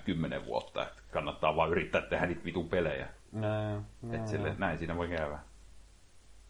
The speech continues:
Speaker 1: Kymmenen vuotta teet paskaa ja sit yhtäkkiä,
Speaker 2: Suuri
Speaker 1: oho, nyt mä oon
Speaker 2: menestys,
Speaker 1: miljonääri.
Speaker 2: kuusikymmentätuhatta omistajaa. No, kai se on.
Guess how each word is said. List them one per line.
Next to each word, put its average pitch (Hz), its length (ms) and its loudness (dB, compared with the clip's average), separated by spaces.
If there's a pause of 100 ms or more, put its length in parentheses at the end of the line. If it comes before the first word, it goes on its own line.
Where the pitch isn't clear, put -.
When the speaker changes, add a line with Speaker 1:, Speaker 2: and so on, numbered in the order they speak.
(140)
Speaker 1:
Kymmenen 82 260 -4
vuotta 82 260 2
teet - 180 -4
paskaa 76 360 2
ja 71 60 -6
sit 78 220 -12
yhtäkkiä, 71 480 -6
Speaker 2:
Suuri 78 160 6
Speaker 1:
oho, 87 80 10
nyt 110 100 6
mä 117 60 6
oon 113 80 4
Speaker 2:
menestys, 82 240 6
Speaker 1:
miljonääri. 78 320 4
Speaker 2:
kuusikymmentätuhatta 92 1000 2 (320)
omistajaa. 85 800 -2 (1400)
No, 123 320 2 (120)
kai 82 180 0
se - 140 -2
on. 113 80 -2